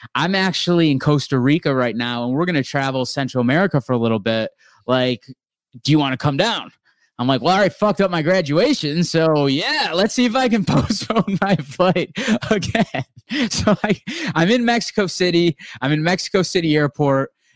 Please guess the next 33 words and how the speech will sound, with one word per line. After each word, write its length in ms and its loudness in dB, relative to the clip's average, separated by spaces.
and 400 -4
I'm 100 -4
about 300 -2
to 100 -4
get 80 -2
on 80 0
a 40 -2
flight 280 -2
to 80 -10
J 200 -2
F 140 -4
K 200 -4
to 80 -2
have 220 -6
that 180 -4
connecting 400 -8
flight. 400 -4
I 80 2
go 160 4
directly 640 2
into 240 -2
the 80 -8
doctor's 420 -4
office. 580 -4
I 160 0
fake 360 -2
the 100 -6
same 480 0
shit 260 2
that 100 0
I 140 0
did 240 -2
there. 400 -2